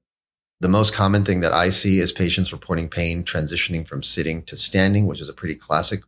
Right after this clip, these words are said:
presentation. Physical examination and provocative testing are not super reliable. The lack of radiologic findings, because there's no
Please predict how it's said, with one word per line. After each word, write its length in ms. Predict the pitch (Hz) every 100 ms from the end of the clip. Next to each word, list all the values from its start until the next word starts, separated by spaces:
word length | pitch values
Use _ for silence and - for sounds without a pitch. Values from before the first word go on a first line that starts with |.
| -
presentation. 680 | 95 101 101 104 104 123 - - _ _ _ _ _ _ _ -
Physical 280 | 139 120 123
examination 840 | 110 110 104 110 - 117 113 113
and 240 | 87 87 85
provocative 480 | 85 85 90 82 -
testing 640 | 127 113 - 117 117 113 - _ _ _ _ _ _
are 120 | - 80
not 280 | 87 104
super 240 | - 110 110
reliable. 680 | 104 98 101 101 107 107 - _ _ _ _ -
The 120 | 76
lack 520 | 76 85 95 98 -
of 240 | 85 78 -
radiologic 640 | 82 80 73 82 98 113
findings, 920 | 104 95 98 98 98 101 101 - - _ _
because 360 | - - - 78
there's 180 | 78 76
no 480 | 80 80 80 85